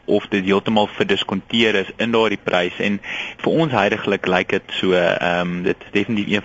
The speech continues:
van die firmas wat definitief die, die slegste presteer het gedurende die eerste kwartaal. En as ek kyk na die, na die dividendkoers wat M T N nou kan uitbetaal, dit is naby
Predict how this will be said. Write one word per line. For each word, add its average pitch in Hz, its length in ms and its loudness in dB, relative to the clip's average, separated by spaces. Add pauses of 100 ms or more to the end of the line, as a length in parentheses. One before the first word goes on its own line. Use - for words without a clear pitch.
(100)
van 101 120 2
die 101 80 -2
firmas 98 380 -2
wat 92 140 -2
definitief 95 440 -2
die, 92 320 -2 (260)
die 92 160 -2
slegste 107 400 0
presteer 90 500 -2
het 85 180 -2
gedurende 90 520 -2
die 92 100 2
eerste 90 180 -2
kwartaal. 90 560 0 (380)
En 98 160 -4
as 95 100 -4
ek 110 100 -6
kyk 110 220 0
na 101 180 0
die, 92 320 -2
na 95 180 0
die 95 140 -2
dividendkoers 101 800 0
wat 92 220 2 (280)
M 101 120 -4
T - 80 -6
N 92 380 -2
nou 92 140 2
kan - 160 -2
uitbetaal, 98 600 0 (300)
dit - 140 -8
is 104 120 -2
naby 95 260 2